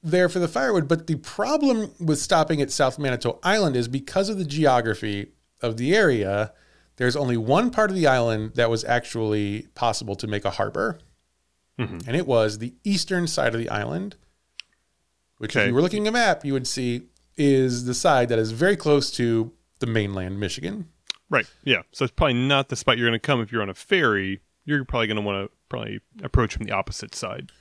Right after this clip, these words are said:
Speaker 2: where you've got all kinds of lake behind you.
Speaker 1: Well, that would be ideal.
Speaker 2: Right.
Speaker 1: But you can't do that.
Speaker 2: Exactly.
Speaker 1: So what you end up having to do is find a way to bring all the ferries and all the steamships into one harbor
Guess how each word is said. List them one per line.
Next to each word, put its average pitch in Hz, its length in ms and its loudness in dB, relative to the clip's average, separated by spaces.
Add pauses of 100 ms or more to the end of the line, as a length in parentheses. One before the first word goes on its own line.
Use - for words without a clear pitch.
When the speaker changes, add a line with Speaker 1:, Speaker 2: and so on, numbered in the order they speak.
(220)
Speaker 2:
where 113 80 -4
you've 95 80 -2
got 98 140 -2
all 104 400 2
kinds 104 220 -6
of 92 80 -6
lake 95 200 -8
behind 92 300 -12
you. - 80 -14 (320)
Speaker 1:
Well, 185 280 4
that 190 220 2
would 202 160 -2
be 190 220 -2 (120)
ideal. 120 760 -2 (400)
Speaker 2:
Right. 117 260 4
Speaker 1:
But 120 80 -6
you 117 100 -6
can't 139 360 -2
do 107 160 0
that. - 340 -8 (320)
Speaker 2:
Exactly. 101 440 -4
Speaker 1:
So 151 100 2
what 165 100 0
you 180 160 0
end 247 180 2
up 202 100 2
having 156 260 2
to 127 80 -2
do 139 480 4
is 127 220 -2
find 202 360 0
a 233 60 2
way 113 360 2
to 131 160 -4
bring 123 260 -2 (100)
all 170 160 6
the 220 120 -2
ferries 117 520 0
and 135 180 -4
all 151 80 0
the 208 100 -2
steamships - 840 -4 (320)
into 175 480 -2
one 127 400 0
harbor 104 540 -2